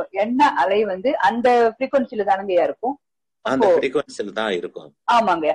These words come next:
Speaker 1: அது அந்த ஃப்ரீக்வன்சில இருக்கிற அந்த எண்ணெய் அலை, அந்த வாழ்த்தானது அந்த குறிப்பிட்ட நபரை சென்றடையும் போது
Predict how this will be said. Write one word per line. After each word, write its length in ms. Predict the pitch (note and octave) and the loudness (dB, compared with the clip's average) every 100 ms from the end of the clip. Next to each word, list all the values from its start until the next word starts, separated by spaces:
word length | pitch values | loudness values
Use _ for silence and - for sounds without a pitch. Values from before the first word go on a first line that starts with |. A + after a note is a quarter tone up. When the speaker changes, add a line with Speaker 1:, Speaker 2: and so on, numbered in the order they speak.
| - | 0
Speaker 1:
அது 260 | F#3+ B3 B3+ | 2 2 2
அந்த 300 | A3 B3+ C4 | 2 2 2
ஃப்ரீக்வன்சில 480 | B3 C4 C#4 C#4+ A#3 | 0 -2 -2 -2 -2
இருக்கிற 200 | A3 G#3 | -2 0
அந்த 140 | F#3 F#3+ | 0 -2
எண்ணெய் 240 | G#3 A#3+ | -2 0
அலை, 200 | F#3 F#3+ | 2 2
அந்த 220 | F#3 F#3 F3 | 0 -4 0
வாழ்த்தானது 800 | F3+ G3+ A#3+ G#3+ F3 D3+ D#3 C4+ - _ - | 2 2 2 0 -2 -2 0 0 0 _ -4
அந்த 240 | C4 C4 B3 A3 - - | 0 4 4 2 -4 -6
குறிப்பிட்ட 500 | G#3+ C#4+ D4 D4 B3+ | -2 0 0 -2 -2
நபரை 340 | A3+ A3 C4 C#4+ | 0 2 2 2
சென்றடையும் 500 | C4+ G3+ G#3 G#3 F#3+ | 0 -2 0 -2 -2
போது 180 | F#3 | -2